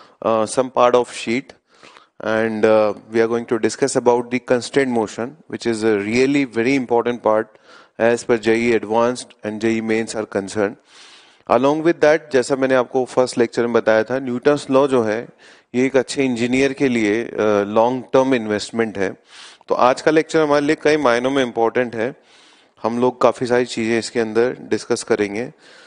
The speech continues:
मैंने आपको लास्ट टर्न पे कुछ सॉर्ट एग्जांपल्स, अ, दिए थे करने को, I think up to सॉर्ट एग्जांपल नंबर फिफ्टीन,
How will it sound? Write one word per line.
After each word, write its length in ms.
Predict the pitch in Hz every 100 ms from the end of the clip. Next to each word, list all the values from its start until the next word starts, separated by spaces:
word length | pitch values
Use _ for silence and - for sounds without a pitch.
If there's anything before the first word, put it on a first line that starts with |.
| _ _ -
मैंने 180 | 127 160
आपको 260 | 160 170
लास्ट 340 | 156 131 151 -
टर्न 160 | 156
पे 120 | 151
कुछ 180 | 151 156
सॉर्ट 280 | - 135 143
एग्जांपल्स, 840 | 135 120 120 117 131 123 - 113
अ, 200 | 117 113
दिए 280 | 104 107 110
थे 160 | 110 117
करने 340 | - 98 101
को, 220 | 98 131
I 60 | 107
think 280 | - 113 -
up 120 | 104 -
to 60 | 117
सॉर्ट 260 | - 120
एग्जांपल 400 | 117 107 107 110
नंबर 240 | 110 107 110
फिफ्टीन, 580 | - 127 - 110 110